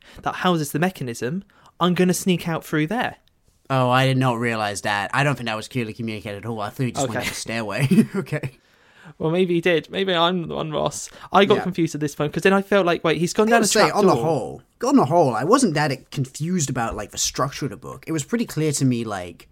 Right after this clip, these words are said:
Speaker 2: what direction people were going in. I do say at one point they introduced, like, a character called Sargon, and I'm like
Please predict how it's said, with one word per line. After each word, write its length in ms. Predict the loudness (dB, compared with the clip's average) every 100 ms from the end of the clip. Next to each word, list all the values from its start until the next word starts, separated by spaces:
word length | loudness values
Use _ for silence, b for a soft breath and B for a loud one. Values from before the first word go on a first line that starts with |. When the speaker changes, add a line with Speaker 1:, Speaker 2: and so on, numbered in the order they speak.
| _ _ _
Speaker 2:
what 220 | -6 -4
direction 440 | -2 -4 -4 -8 -6
people 280 | -6 -6
were 60 | -8
going 320 | -8 -8 -8
in. 180 | -12 -16 -20 B B
I 60 | -4
do 180 | -2 0
say 160 | 0
at 100 | -2
one 180 | -2 -2
point 240 | -2 -8
they 80 | -8
introduced, 480 | -6 -6 -4 -6 -6
like, 300 | -8 -10 -12 -16
a 60 |
character 420 | -6 -4 -4 -6 -10
called 220 | -14 -8
Sargon, 640 | -6 -4 -6 -4 -4 -4
and 100 | -6 -6
I'm 120 | -4
like 300 | -6 -10